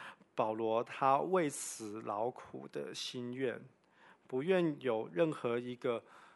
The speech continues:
呃，不愿有任何一个他所爱的、他所知道的人，他们被花言巧语欺骗了。愿他们真知道基督，真知道耶稣基督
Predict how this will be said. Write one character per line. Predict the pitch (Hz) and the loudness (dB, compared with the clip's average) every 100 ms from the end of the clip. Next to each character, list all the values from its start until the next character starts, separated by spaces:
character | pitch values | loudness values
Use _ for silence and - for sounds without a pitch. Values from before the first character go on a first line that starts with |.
| _ _ _ - | _ _ _ -20
呃， | 120 107 - - _ - | -20 -20 -20 -20 _ -6
不 | 135 | 0
愿 | 175 180 | 6 6
有 | 156 120 | 6 4
任 | 151 185 | 6 4
何 | 147 120 | 4 2
一 | |
个 | 123 117 | 2 0
他 | - - 156 | 2 6 6
所 | - 110 - | 4 -4 4
爱 | 165 127 | 6 6
的、 | - 135 - _ - | 0 -8 -10 _ -12
他 | - 139 | -2 -2
所 | - 113 | -2 -6
知 | - 127 | -6 -2
道 | 135 139 120 | 6 6 6
的 | 131 | -2
人， | 135 71 143 143 _ - - - | -6 -8 -8 -12 _ -20 -20 -20
他 | - 139 | -8 -4
们 | 131 117 | -2 0
被 | 160 139 | 2 2
花 | 117 - 156 | 2 6 6
言 | 151 180 | 6 0
巧 | - 120 | 0 0
语 | 113 | 0
欺 | 101 - 123 | -4 -6 -6
骗 | 123 147 113 | -4 -2 -4
了。 | - 135 - - - | -6 -14 -18 -16 -4
愿 | 165 | -2
他 | 139 143 | 0 0
们 | 135 107 110 | 0 -4 -8
真 | - 151 151 | 2 2 4
知 | 147 139 | 0 -2
道 | 131 147 123 | 2 4 4
基 | - 120 113 | 0 -6 -4
督， | 123 110 110 - - - _ | -2 -2 -4 -16 -20 -20 _
真 | - 175 | 2 4
知 | 180 - 160 | 4 0 6
道 | 180 160 143 - _ _ | 10 10 8 2 _ _
耶 | 139 143 | 0 0
稣 | - 147 | 0 -2
基 | 143 135 131 | -2 -4 -2
督 | 135 131 135 | 0 2 0